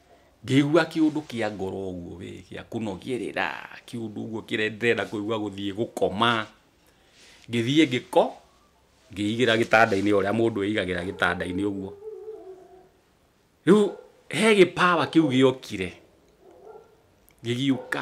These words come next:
gĩpawa kĩũru mũno kĩrakũhinyĩrĩria biũ. Ũkahana ta, nĩ,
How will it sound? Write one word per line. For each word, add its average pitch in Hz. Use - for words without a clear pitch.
gĩpawa 143
kĩũru 123
mũno 139
kĩrakũhinyĩrĩria 110
biũ. 127
Ũkahana 139
ta, 120
nĩ, 160